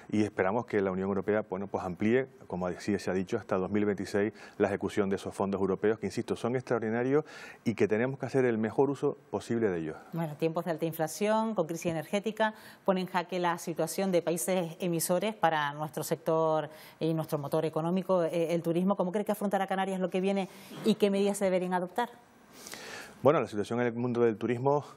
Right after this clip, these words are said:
Speaker 1: este mes de, este verano parece ser que ha habido una ocupación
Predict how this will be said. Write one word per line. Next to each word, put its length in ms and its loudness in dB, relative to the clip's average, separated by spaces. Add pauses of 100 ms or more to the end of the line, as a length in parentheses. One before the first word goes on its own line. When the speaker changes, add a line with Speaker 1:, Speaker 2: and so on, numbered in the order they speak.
(140)
Speaker 1:
este 260 -2
mes 220 -2
de, 320 2
este 220 -2
verano 320 0
parece 360 -4
ser 200 0
que 80 -2
ha 20 2
habido 240 0
una 180 2
ocupación 560 0